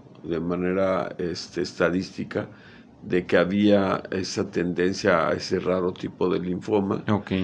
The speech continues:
Speaker 1: Y de ahí que dices, pues, cortas por lo sano. Dices, pues, si eso me genera este tipo de problemas, pues, vámonos a las prótesis lisas.
Speaker 2: ¿Este tipo de cirugía se realiza con anestesia local o tiene que ser general?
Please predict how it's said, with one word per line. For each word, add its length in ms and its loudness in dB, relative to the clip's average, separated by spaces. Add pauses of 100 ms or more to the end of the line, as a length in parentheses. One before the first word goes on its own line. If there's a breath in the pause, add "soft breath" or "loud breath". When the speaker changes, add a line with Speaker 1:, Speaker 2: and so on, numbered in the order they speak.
(260)
Speaker 1:
Y 100 0
de 140 6
ahí 180 8
que 440 6 (100)
dices, 300 -2
pues, 360 -8 (100)
cortas 380 -4
por 220 -4
lo 120 -4
sano. 360 -2 (540 loud breath)
Dices, 300 -4
pues, 200 -16
si 220 -2
eso 380 2
me 160 0
genera 580 0 (340 soft breath)
este 240 -2
tipo 300 0
de 80 6
problemas, 560 2
pues, 380 -4 (580 soft breath)
vámonos 400 0
a 60 -2
las 140 -2
prótesis 380 -4
lisas. 440 -8 (680 loud breath)
Speaker 2:
¿Este 280 8
tipo 200 8
de 60 10
cirugía 360 8
se 140 6
realiza 380 6
con 100 6
anestesia 420 4
local 440 6
o 140 8
tiene 260 6
que 80 4
ser 200 4
general? 460 2